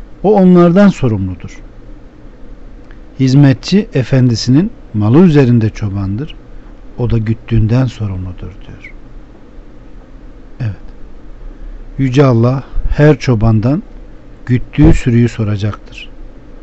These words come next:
Korudu mu yoksa kayıp mı etti? Nihayet adam kendi ailesi hakkında sorguya çekilecek diyor. Allah hakkıyla emaneti yerine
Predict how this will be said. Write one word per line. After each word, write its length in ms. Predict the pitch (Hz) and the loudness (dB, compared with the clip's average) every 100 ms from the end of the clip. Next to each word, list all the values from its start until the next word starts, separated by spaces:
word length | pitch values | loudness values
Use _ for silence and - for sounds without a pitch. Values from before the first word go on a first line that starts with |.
| - - | -20 -18
Korudu 420 | - 135 156 160 202 | -2 4 6 6 8
mu 280 | 196 214 - - - - - 123 | 8 4 -2 -16 -18 -18 -10 -2
yoksa 360 | 120 - 135 | -2 0 -4
kayıp 460 | - - 117 110 107 | -4 0 0 -2 -4
mı 80 | 101 | -6
etti? 300 | - - - - - - - - - | -8 -16 -16 -16 -16 -18 -18 -20 2
Nihayet 480 | 160 151 135 127 113 | 4 6 4 2 0
adam 440 | 135 110 127 147 - - - - - | -6 -2 0 0 -4 -16 -20 -20 -12
kendi 320 | - 135 139 | 0 2 6
ailesi 460 | 175 151 131 117 120 | 6 6 4 0 -2
hakkında 540 | 110 - 107 101 107 - - | -2 -2 -4 -4 -6 -10 -18
sorguya 520 | - 113 98 101 98 | -8 -6 -4 -4 -6
çekilecek 600 | - - 92 90 90 90 - | -8 -14 -14 -14 -14 -16 -18
diyor. 300 | 90 - - - - - - - - - - - - - - - - - - - - - - - - | -20 -20 -20 -20 -20 -20 -20 -20 -20 -20 -20 -20 -20 -20 -20 -20 -20 -20 -18 -18 -18 -20 -20 -20 -6
Allah 320 | 139 127 127 117 - - | 0 2 2 4 6 6
hakkıyla 600 | 120 - - 127 107 110 - - - - | 2 -2 0 2 2 -2 -8 -18 -12 -2
emaneti 560 | 117 113 110 104 - | 2 2 2 -2 -4
yerine 420 | 110 104 98 104 | -4 -2 -4 -6